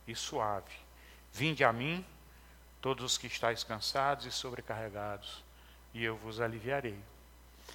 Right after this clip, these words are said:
Então, vida cristã, meus irmãos, é uma vida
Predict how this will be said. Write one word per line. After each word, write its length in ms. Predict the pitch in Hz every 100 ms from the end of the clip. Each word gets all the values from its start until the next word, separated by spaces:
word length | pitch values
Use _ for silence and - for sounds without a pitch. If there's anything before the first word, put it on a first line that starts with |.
| - - -
Então, 180 | - 107
vida 280 | 120 185 214
cristã, 580 | - 202 - - 165 143
meus 240 | 117 113
irmãos, 600 | 107 98 104 101 - - - - - - -
é 60 | 120
uma 180 | 139 131
vida 320 | 123 127